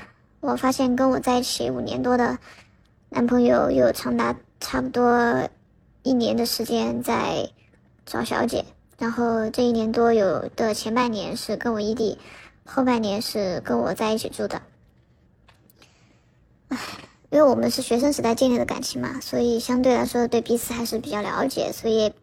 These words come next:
对于我来说是比较难割舍的。就是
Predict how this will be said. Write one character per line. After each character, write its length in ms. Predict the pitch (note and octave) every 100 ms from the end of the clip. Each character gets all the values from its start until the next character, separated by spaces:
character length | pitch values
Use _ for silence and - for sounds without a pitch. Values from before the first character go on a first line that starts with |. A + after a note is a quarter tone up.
| _ - - - _ _
对 200 | - D#4
于 80 | C4+
我 160 | C4 - -
来 100 | A#3
说 240 | A#3+ A3+
是 140 | -
比 80 | A3+
较 120 | G#3
难 220 | G#3 G#3+ B3
割 180 | A#3+
舍 220 | A#3+ - -
的。 160 | - - _ -
就 140 | C#4+
是 500 | - C#4+ B3 A#3+